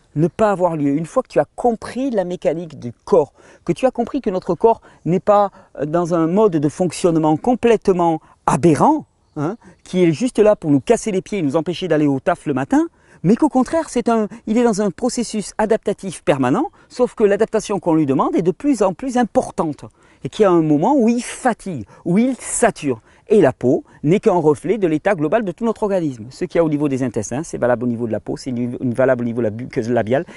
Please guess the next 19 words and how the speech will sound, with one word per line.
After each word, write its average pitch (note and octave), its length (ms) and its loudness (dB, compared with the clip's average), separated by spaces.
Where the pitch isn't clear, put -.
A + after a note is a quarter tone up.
c'est - 180 -2
valable D3+ 360 4
au B2 120 0
niveau B2 200 -2
des A2+ 100 -2
bronches. A2+ 280 -6
Arrêtons E3 600 0
de B2 160 -6
séparer C3+ 800 -2
et B2+ 100 2
réunissons. B2 760 0
Là, D3+ 140 4
vous D#3+ 140 0
avez D3 200 2
tous D#4 160 4
les A#3+ 240 2
éléments C#3 340 0
pour F3 160 -2
traiter G#3 320 -2